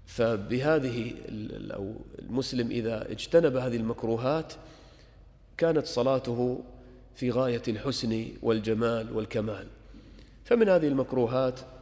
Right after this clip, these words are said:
أن يلتفت لغير حاجة، أن يلتفت ببصره أو بعنقه مثلًا لغير حاجة، فهذا من المكروهات في الصلاة.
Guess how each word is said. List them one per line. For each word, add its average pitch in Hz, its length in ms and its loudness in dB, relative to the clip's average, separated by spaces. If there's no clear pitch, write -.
أن 143 120 4
يلتفت 147 760 0
لغير 135 400 4
حاجة، 110 480 0
أن 120 100 2
يلتفت 123 720 -2
ببصره 117 760 0
أو 117 120 4
بعنقه 113 600 -2
مثلًا 113 520 -2
لغير 113 380 0
حاجة، 107 500 -2
فهذا 117 380 2
من 127 240 0
المكروهات 127 720 0
في 101 60 -8
الصلاة. 104 440 -6